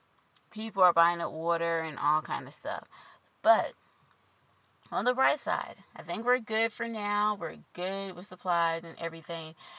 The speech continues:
And I'm just gonna stay home. I was thinking about maybe taking the kids to the movies. You know, that sounds like a great idea since nobody's gonna be there.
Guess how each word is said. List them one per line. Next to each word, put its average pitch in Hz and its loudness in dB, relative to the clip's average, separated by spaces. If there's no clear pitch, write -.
And 196 2
I'm 392 6
just 403 -6
gonna 196 -2
stay 165 -2
home. 147 -4
I 185 6
was 190 2
thinking 277 -4
about 196 2
maybe 180 -4
taking 180 -6
the 175 -8
kids 170 -8
to 147 -10
the 143 -10
movies. 196 -6
You 226 -8
know, 196 -6
that 165 -4
sounds 381 -4
like 226 -6
a 160 -10
great 208 -2
idea 220 -2
since 175 -10
nobody's 180 0
gonna 160 -8
be 233 -6
there. 156 -6